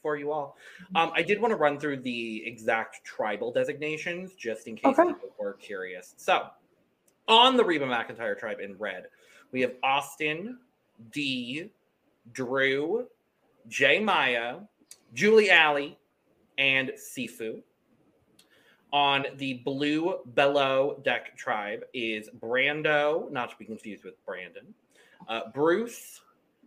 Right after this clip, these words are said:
Speaker 1: Jake, Katura, Kelly, and Kendra, the tribe of women with names that start with K.
Speaker 2: Mm-hmm.
Speaker 1: Uh, and on the Lululemon tribe, we have our good friend Brandon Donlin,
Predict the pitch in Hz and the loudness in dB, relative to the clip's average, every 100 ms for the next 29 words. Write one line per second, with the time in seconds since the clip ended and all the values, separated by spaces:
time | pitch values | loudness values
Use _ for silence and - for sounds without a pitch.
0 | _ 117 117 151 196 - - - _ _ | _ -8 -2 0 -2 -8 -18 -20 _ _
1 | _ - 147 156 - 180 175 165 165 190 | _ -12 -10 -10 -6 2 4 4 0 -4
2 | - _ _ - - - 165 151 151 156 | -14 _ _ -20 -14 0 2 2 0 -4
3 | 208 - - 123 123 - 156 127 110 101 | -10 -14 -8 -8 -8 -2 -2 -2 -6 -6
4 | 123 - _ _ _ _ _ _ _ _ | -10 -18 _ _ _ _ _ _ _ _
5 | _ _ _ - 117 143 131 131 127 117 | _ _ _ -12 -4 0 2 2 0 -4
6 | 110 101 - _ 101 127 170 185 208 214 | -4 -6 -12 _ -2 0 0 -2 -4 -6
7 | 123 120 123 127 123 - - 156 202 - | -8 -8 -6 -6 -8 -10 -8 -8 -10 -14
8 | - - _ _ _ - - 160 143 185 | -20 -20 _ _ _ -8 0 0 0 -4
9 | 302 139 139 135 127 123 165 175 175 175 | 0 4 6 6 2 0 -2 0 0 0
10 | - 151 151 147 135 143 139 135 135 135 | -2 0 0 0 -6 -6 -4 -4 -4 -6
11 | - 135 139 139 131 120 117 120 110 104 | -8 -4 -2 0 0 -2 -4 -4 -4 -2
12 | 101 - 120 110 113 - _ _ - 117 | -6 -8 -12 -4 -4 -4 _ _ -6 -4
13 | 110 - 95 90 90 90 98 135 143 | -4 -6 -12 -12 -14 -14 -12 -12 -14